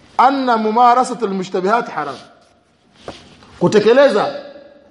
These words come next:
au kuwa katika sehemu ambayo kuna kushukiwa ni haramu. Usiende pale. Usifanye nini? Usiende pale. Si ya kwa mtu anaona sehemu ya kwa munkar inafanyika,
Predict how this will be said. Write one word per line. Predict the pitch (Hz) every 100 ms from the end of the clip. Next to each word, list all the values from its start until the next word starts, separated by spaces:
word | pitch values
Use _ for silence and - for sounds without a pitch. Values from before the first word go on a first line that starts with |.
| _ _ _ _ _
au | 233 220
kuwa | 302 320
katika | 262 269 240
sehemu | 294 302 294
ambayo | 240 254 240
kuna | 233 214
kushukiwa | 214 202 196 262 247
ni |
haramu. | 247 240 240 147 110 - - - -
Usiende | 156 - 262 175
pale. | 120 107 - - - - _ _ - - - - - _ _ _ _ _ _ _ - - - - _ _ _ 170
Usifanye | 170 190 233 240
nini? | 254
Usiende | 247 311 302 285
pale. | 294 269 - - - - - _ _ _ - -
Si | 247
ya | 277
kwa | 254 269
mtu | 277 285
anaona | 240 240 226
sehemu | 247 277 247
ya | 233
kwa | 233 233
munkar | 277 247 226
inafanyika, | 214 196 226 262 208 185